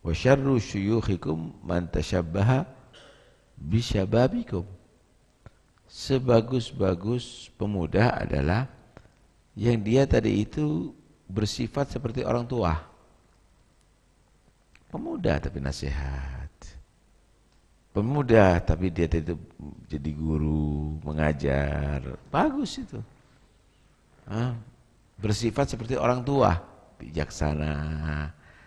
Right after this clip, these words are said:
sabar. Kalau ada orang emosi, jangan emosi,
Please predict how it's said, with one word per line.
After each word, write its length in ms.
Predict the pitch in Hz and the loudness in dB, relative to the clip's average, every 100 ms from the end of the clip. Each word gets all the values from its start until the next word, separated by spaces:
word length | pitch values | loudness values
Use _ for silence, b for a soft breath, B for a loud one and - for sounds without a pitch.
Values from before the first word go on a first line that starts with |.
| B | B
sabar. 1200 | - - 71 71 80 78 78 78 78 76 73 76 76 78 - b b - | -4 -2 0 2 2 4 4 4 2 0 0 -2 -4 -8 -14 b b -12
Kalau 160 | - | -4
ada 160 | 78 76 | -2 0
orang 160 | 71 76 | 0 -2
emosi, 680 | 76 - 85 82 80 80 78 | -4 -6 -6 -4 -4 -6 -8
jangan 280 | 90 95 104 | -8 -8 -8
emosi, 560 | 98 113 110 107 - | -10 -10 -12 -14 -14